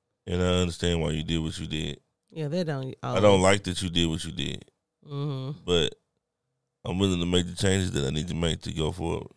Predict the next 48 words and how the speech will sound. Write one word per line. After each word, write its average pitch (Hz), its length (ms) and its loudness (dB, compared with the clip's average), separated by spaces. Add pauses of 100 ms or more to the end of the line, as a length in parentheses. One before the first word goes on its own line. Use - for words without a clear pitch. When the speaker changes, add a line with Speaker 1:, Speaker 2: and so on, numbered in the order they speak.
(260)
Speaker 2:
Yeah, 170 280 -6 (1160)
that's 208 240 0
how 226 180 4
it 214 60 0
should 233 300 -4
go. 147 240 -2 (920)
Speaker 1:
Nobody's 175 580 10
gonna 170 180 8
do 247 160 8
that 123 200 8
though. 147 120 0
Speaker 2:
Yeah, 143 160 2
nobody. 147 420 2
We 180 80 -2
coming 151 300 2
out. 139 220 2
I'm 202 220 2
coming 175 380 -2
out 151 200 4
Speaker 1:
Once 208 300 8
you 196 100 4
Speaker 2:
of 185 160 4
Speaker 1:
pick, 185 220 6 (120)
once 170 460 4
you 226 220 2
get 156 380 2
that, 104 360 4 (100)
Speaker 2:
I'm 311 240 8
be 320 80 6
ready 311 220 8
to 254 60 -2
cut 277 220 6
you 277 100 8
off, 208 180 10
like 202 160 8
I 208 80 10
just 226 200 8
said. 143 280 6 (320)
Speaker 1:
once 131 420 2
you 160 80 -2
get 139 240 4
that 95 200 0
draw 107 280 8
four, 135 460 2 (120)
you 117 200 -4
throwing 120 340 -2
that 80 120 -4
motherfucker. - 360 -10